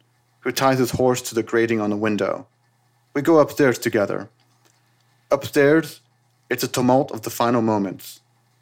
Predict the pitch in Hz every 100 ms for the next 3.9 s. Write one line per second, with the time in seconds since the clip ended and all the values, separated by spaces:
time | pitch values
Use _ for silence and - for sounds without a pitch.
0 | _ _ - - 170 165 165 123 120 -
1 | 135 135 143 - 120 127 131 120 123 123
2 | 113 - 113 117 117 107 104 110 117 -
3 | 104 120 - 113 113 - - -